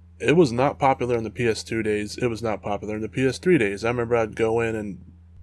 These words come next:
be on the lookout for Yakuza or maybe pre-order Yakuza, and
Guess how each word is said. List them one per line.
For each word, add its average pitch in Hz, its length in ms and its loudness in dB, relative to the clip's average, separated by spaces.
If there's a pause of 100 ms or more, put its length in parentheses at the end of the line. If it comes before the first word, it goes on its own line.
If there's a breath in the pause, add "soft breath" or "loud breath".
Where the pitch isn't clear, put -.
(100)
be 120 120 0
on 113 120 2
the 107 80 2
lookout 113 440 4
for 113 100 -6
Yakuza 110 460 -4
or 107 240 2
maybe 104 260 -6
pre-order 120 460 -2
Yakuza, 110 680 -4
and 104 160 -8